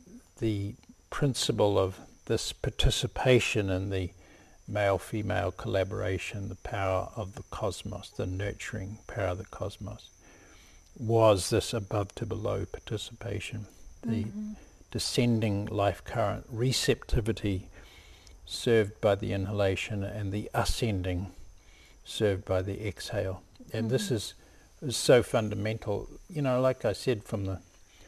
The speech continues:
Speaker 1: fifth to the fourteenth century, the tantras, the great tantras, and Hatha Yoga was the mother's milk of the tantra, the, the, um,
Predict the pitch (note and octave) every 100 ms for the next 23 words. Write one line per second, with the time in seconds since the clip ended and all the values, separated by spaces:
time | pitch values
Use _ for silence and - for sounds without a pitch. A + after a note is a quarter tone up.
0 | - _ - - C#3+ - B2 G2+ - B2
1 | A2 - G#2+ G#2+ - - A#2+ A2 - G2
2 | F2+ - - - - - - _ _ _
3 | - - A2+ - C#3+ B2 - A#2 F#2+ F#2
4 | - A2 G2+ A2 G#2 - - B2 A2 -
5 | A2 F#2+ G#2 F#2+ - - - A2+ G2+ G#2+
6 | G#2 F#2+ G2 - G#2 G2 G2 G2+ G2 -
7 | B2 A#2 A2 - A2 F#2+ - F#2 - A2
8 | G2+ - G#2 G2 F#2 - - - - -
9 | - - - - - - G2+ F#2+ G2 G2
10 | G2 G2